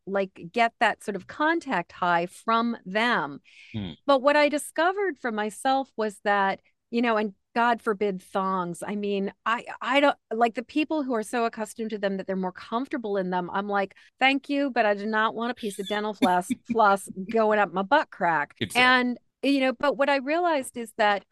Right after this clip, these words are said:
Speaker 1: I would prefer to be physically comfortable and not distracted by the sensation of something like, you know, like a binding underwire or like a
Speaker 2: Mm.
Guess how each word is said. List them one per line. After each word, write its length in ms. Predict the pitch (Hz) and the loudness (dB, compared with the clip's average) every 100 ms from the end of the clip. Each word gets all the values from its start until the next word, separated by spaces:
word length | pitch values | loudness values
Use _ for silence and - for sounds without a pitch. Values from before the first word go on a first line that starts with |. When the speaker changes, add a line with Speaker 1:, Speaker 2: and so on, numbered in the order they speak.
| _ | _
Speaker 1:
I 280 | 254 285 339 | 6 6 6
would 240 | 349 349 | 2 -2
prefer 540 | - 285 - 240 220 214 | -2 -6 -2 -2 0 -2
to 140 | 220 | -4
be 120 | 214 | -6
physically 640 | 202 - 262 247 311 - 254 | -8 -4 -4 -2 -6 -4 -8
comfortable 920 | - - 202 196 277 247 285 294 285 - | -8 -6 -6 -4 -8 -2 0 0 -4 -4
and 280 | 233 220 220 | -2 -2 0
not 320 | 220 226 - - | 2 2 -2 -12
distracted 1080 | 233 - - 214 196 196 _ 180 160 - - 180 | -10 -10 -4 2 2 2 _ -6 -6 -10 -16 -4
by 500 | 220 208 208 202 208 - | 4 6 6 4 0 -4
the 140 | 208 | -8
sensation 960 | 196 214 202 - 233 226 226 - 247 240 | -6 -6 -6 -4 -2 -2 -4 -6 -6 -4
of 180 | 208 196 | -6 -6
something 640 | - 202 196 - 196 190 | -4 -4 -4 -6 -6 -6
like, 480 | - 196 185 190 - - - _ | -2 0 0 -4 -8 -20 -20 _
you 140 | 214 208 | -4 0
know, 240 | 196 190 | 0 -2
like 240 | 160 202 | 0 0
a 60 | 196 185 | -2 0
binding 500 | 202 208 214 214 208 | 2 4 0 -4 -8
underwire 1000 | - 208 214 208 196 190 180 170 160 160 - | -4 -4 0 -2 2 2 2 2 -2 -6 -4
or 400 | 196 196 190 185 196 | -2 0 0 -2 -2
like 220 | 190 | -2
a 60 | |
Speaker 2:
Mm. 40 | 208 | -2